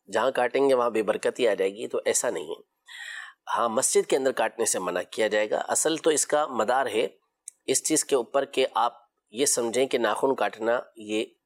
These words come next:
آ، بے برکتی کا سبب ہو، تو ایسا نہیں۔ بلکہ ہمارے یہاں یہ معروف ہے کہ رات میں ناخن کاٹنے سے بے برکتی آتی ہے، لیکن فتاوی عالمگیری کے اندر امام یوسف کے حوالے سے یہ منقول ہے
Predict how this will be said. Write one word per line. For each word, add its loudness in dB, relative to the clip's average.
آ، 0
بے 0
برکتی -2
کا 0
سبب -4
ہو، -14
تو -10
ایسا -2
نہیں۔ -8
بلکہ -4
ہمارے 0
یہاں -2
یہ 2
معروف 2
ہے 2
کہ 2
رات 0
میں 2
ناخن 0
کاٹنے -2
سے -2
بے -2
برکتی -8
آتی -16
ہے، -18
لیکن 0
فتاوی 0
عالمگیری 0
کے 0
اندر 0
امام 0
یوسف 0
کے -4
حوالے 0
سے -2
یہ -2
منقول -4
ہے -6